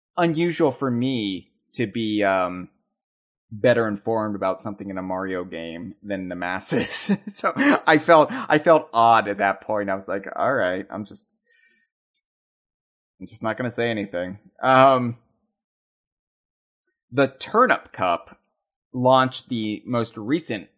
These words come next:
wave of D L C, Wave two, and this brought New York Minute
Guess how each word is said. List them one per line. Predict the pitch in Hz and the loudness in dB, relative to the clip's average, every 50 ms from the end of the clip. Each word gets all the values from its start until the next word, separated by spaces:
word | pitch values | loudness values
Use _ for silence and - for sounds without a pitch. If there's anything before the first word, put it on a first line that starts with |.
| _ _ - | _ _ -14
wave | 107 110 107 98 92 82 80 80 78 - _ _ _ _ _ _ _ _ _ _ _ - | -8 -4 -2 -2 -2 -2 -6 -8 -10 -12 _ _ _ _ _ _ _ _ _ _ _ -6
of | - 104 92 - | -6 -6 -4 -4
D | 98 98 | -4 -4
L | 92 87 | -4 -4
C, | - - 98 | -6 -8 -8
Wave | 92 92 95 98 95 92 - - | -6 -4 -4 -4 -4 -6 -10 -10
two, | - 139 135 117 98 85 82 98 - _ _ _ _ _ _ | -6 -4 -4 -2 -2 -4 -6 -8 -10 _ _ _ _ _ _
and | - 127 131 160 | -4 0 2 4
this | 214 247 240 | 4 4 4
brought | - - 180 160 156 147 147 | 4 4 6 6 6 4 0
New | 143 135 143 165 | -2 -2 0 0
York | 185 185 175 165 - - | 4 6 6 6 4 2
Minute | - 123 123 127 127 120 107 - - - | -2 -2 0 0 0 0 -2 -4 -6 -10